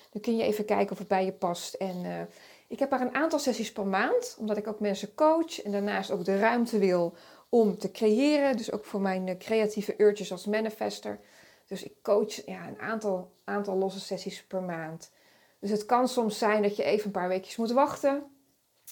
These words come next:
Maar soms heb je geluk, er was pas een dame, er was nog één plekje vrij voor heel dichtbij. Die had ze toen gepakt en, eh, ze had ook een manifesting generator. Hartstikke mooi. Dus mocht je dit ook willen,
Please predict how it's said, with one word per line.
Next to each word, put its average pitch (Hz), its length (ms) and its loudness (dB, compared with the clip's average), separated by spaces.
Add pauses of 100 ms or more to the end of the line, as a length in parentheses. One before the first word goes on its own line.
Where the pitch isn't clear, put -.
Maar 214 160 6
soms 254 240 6
heb 262 100 6
je 240 80 -2
geluk, 226 380 4
er - 60 -6
was 208 140 -2
pas 214 220 -4
een 208 100 0
dame, 196 280 2
er 190 60 -4
was 196 120 -4
nog 208 160 -6
één 339 240 2
plekje 277 300 0
vrij 208 380 4
voor 202 140 -2
heel 247 200 4
dichtbij. 285 520 6 (480)
Die 214 140 2
had 214 120 2
ze - 140 -14
toen 208 160 2
gepakt - 500 -6
en, 170 320 -10
eh, 160 380 -10 (440)
ze - 120 -16
had 190 100 -6
ook 196 60 -8
een 196 80 -2
manifesting 185 560 -6
generator. 165 540 -6
Hartstikke 214 440 -2
mooi. 185 280 2 (380)
Dus 240 160 0
mocht 226 380 4
je 277 60 4
dit 254 160 0
ook 220 140 0
willen, 208 400 6